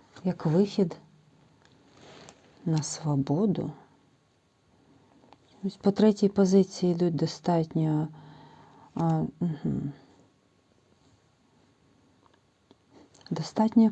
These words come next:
пе-, болючий період. І вихід саме із цього болючого періоду,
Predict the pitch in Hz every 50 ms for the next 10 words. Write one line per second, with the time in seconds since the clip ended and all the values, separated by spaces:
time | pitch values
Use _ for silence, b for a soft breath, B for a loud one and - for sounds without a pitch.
0 | - - 220 220 214 214 196 190 190 175 196 196 190 202 208 202 - - - 202
1 | 196 - - 202 202 190 185 170 160 147 139 135 131 135 143 - - - - -
2 | - 190 - - - _ _ _ b b b b b b b b - 190 185 -
3 | - 170 165 165 185 202 202 202 - 233 202 - - - - 180 175 175 175 175
4 | 185 175 - 160 165 - - - - 170 170 180 165 160 165 160 156 156 160 -
5 | - - 151 147 147 - 160 151 151 156 156 170 185 196 185 196 -